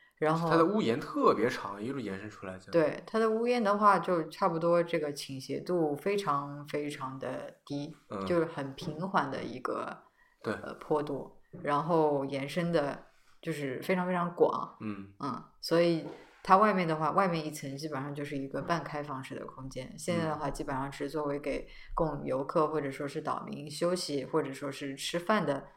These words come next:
Speaker 1: 这么一个地方。
Speaker 2: 嗯。
Speaker 1: 嗯，就是在那个非常，非常矮的这个屋檐下面的话，其实放着好多那个典型的那个日式的这种矮桌，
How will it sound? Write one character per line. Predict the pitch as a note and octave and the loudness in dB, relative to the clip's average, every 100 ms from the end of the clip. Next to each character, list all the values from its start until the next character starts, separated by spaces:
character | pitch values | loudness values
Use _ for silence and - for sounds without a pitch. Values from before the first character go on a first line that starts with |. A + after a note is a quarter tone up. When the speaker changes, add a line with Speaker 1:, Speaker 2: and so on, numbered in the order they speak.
| _ | _
Speaker 1:
这 | D3+ | -6
么 | C#3+ | -6
一 | B2+ | -4
个 | C#3+ | -4
地 | C#3 - | -4 -6
方。 | - - - | -6 -6 -6
Speaker 2:
嗯。 | A2+ G#2 G2 G2+ D3+ | -4 -4 -6 -8 -4
Speaker 1:
嗯， | C3 - | -4 0
就 | F#3 | 0
是 | F3+ | 4
在 | F#3 | 4
那 | F3 E3+ | 4 2
个 | D#3+ C#3+ | 2 2
非 | D3 G#3 | 2 0
常， | F3 | 2
非 | E3+ | 2
常 | E3+ D#3 D3 | 2 0 0
矮 | D3 - | -4 -4
的 | C3 | -8
这 | - D#3+ | -2 2
个 | D#3 | 2
屋 | F3 G3+ | 0 0
檐 | D#3+ D3+ | -2 -2
下 | D3+ G3+ | 0 0
面 | D#3 C3+ | 0 -4
的 | C3 | -6
话， | D3+ C3+ | -6 -6
其 | - C#3+ | -8 -8
实 | D3 D3 | -6 -2
放 | E3+ D#3+ | 0 0
着 | D3 | -2
好 | C#3 C#3 | -6 -6
多 | D3+ D#3 | -4 -4
那 | D3+ | -6
个 | D3 C#3+ - - _ | -6 -8 -8 -12 _
典 | D#3+ C#3 | 0 0
型 | C#3 D3+ | -4 -4
的 | D#3 | -2
那 | D#3+ | -2
个 | D3 | -2
日 | C3+ E3+ | 0 -2
式 | - E3 | -2 -2
的 | D3 C3+ | -2 -4
这 | D3 | -4
种 | D3 C#3+ | -6 -6
矮 | - - - | -8 -8 -8
桌， | - D#3+ F3+ | -4 -2 -2